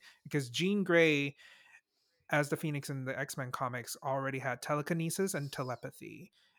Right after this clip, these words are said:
So she could read people's minds and she could move objects with her mind. And those were, like, the base powers that, like, S-, Scarlet Witch has used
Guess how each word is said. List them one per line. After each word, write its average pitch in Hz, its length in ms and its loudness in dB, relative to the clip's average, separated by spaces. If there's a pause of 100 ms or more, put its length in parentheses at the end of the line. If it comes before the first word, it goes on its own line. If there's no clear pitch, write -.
So 131 200 -6
she 139 160 -4
could 175 140 0
read 208 180 2
people's 202 240 0
minds 151 300 2
and 127 120 -8
she - 100 -8
could 113 120 -8
move 156 260 0
objects 131 400 -2
with 117 120 -16
her - 100 -18
mind. 107 320 -14 (460)
And 139 480 0
those 165 220 6
were, 208 100 10
like, 175 200 8
the 147 120 6
base 135 340 0
powers 135 520 4
that, 131 260 0
like, 127 240 -4
S-, - 160 -10 (260)
Scarlet 143 400 2
Witch 131 280 -4
has 127 300 -4
used 135 720 -4